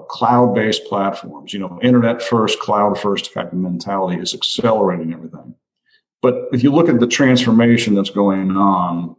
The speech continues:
in, in, in customer care or, you know, engaging with the, with the consumer, it's really, it's really about, I, I call it a, a, it's a shifting agency to the consumer. And so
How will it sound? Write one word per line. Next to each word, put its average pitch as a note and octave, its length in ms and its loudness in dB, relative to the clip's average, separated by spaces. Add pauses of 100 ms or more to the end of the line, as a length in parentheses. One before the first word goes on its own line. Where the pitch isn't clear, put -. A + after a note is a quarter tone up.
in, F#2+ 240 0 (220)
in, G2 300 -4
in F#2+ 120 -2
customer G#2 400 0
care E2+ 300 0
or, F2 480 -4
you G2 80 -6
know, F2+ 560 -6
engaging G2 540 2
with F#2 120 0
the, - 220 -10
with G2 200 -6
the - 60 -12
consumer, F2 640 -2 (800)
it's B2 200 0
really, D3 500 2 (800)
it's B2 220 -2
really E3 220 2
about, A2+ 380 0 (1080)
I, B2+ 280 -6
I C#3+ 40 -2
call C#3 360 4
it G#2+ 80 2
a, G2+ 60 2
a, G2 320 -4
it's A2+ 220 -8
a G2+ 200 -2 (360)
shifting C#3+ 500 0
agency A#2+ 840 2 (240)
to - 100 -2
the F#3+ 100 0
consumer. F3 520 -8 (640)
And - 100 -4
so - 540 0